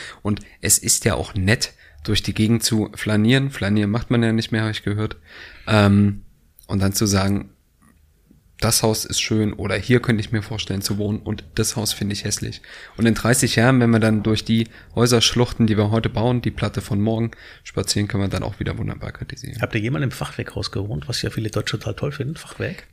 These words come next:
Speaker 1: Ich habe Freunde, die im Fachwerkhaus gewohnt haben und da war jede Wand also so hart schief.
Speaker 2: Das ist die Hölle, da
Speaker 1: Ja.
Speaker 2: ist nichts mit Ikea mal gehen samstags mittags, da musst du, da brauchst du einen Schreiner, der das anpasst. Und da sind wir wieder bei der Luxusdiskussion.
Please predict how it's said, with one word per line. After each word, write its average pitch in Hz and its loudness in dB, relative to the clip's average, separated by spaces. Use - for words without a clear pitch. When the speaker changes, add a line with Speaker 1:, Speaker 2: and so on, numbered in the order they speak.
Speaker 1:
Ich 98 -2
habe 110 2
Freunde, - 2
die 151 0
im 156 0
Fachwerkhaus 156 -4
gewohnt 143 -2
haben 175 -8
und - -2
da - 0
war 107 -2
jede 110 0
Wand 127 -2
also 104 -2
so 127 0
hart 135 -6
schief. 135 -2
Speaker 2:
Das - -20
ist - 2
die 127 2
Hölle, 139 6
da 135 4
Speaker 1:
Ja. 113 4
Speaker 2:
ist 127 2
nichts 156 0
mit 143 2
Ikea 120 2
mal 113 0
gehen 113 0
samstags 107 -2
mittags, 123 0
da 117 0
musst 113 0
du, 123 0
da - 0
brauchst 110 -2
du 123 -2
einen - -2
Schreiner, 117 2
der 123 -2
das 113 -4
anpasst. - -4
Und 123 0
da 110 0
sind 120 0
wir 120 2
wieder 123 2
bei 135 2
der 139 4
Luxusdiskussion. 104 -2